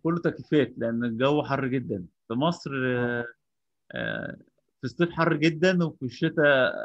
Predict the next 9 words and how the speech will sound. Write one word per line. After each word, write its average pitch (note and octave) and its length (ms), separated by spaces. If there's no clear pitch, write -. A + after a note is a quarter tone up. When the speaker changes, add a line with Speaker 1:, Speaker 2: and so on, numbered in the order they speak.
Speaker 1:
شتاء E3 280
جدًا B2 400
يعني. A#2 160
Speaker 2:
بارد. C3 280
Speaker 1:
اه. B2+ 40
Speaker 2:
آه. A2+ 480
Speaker 1:
ال-، A#2+ 640
السبيس B2+ 340
تايب، E3 360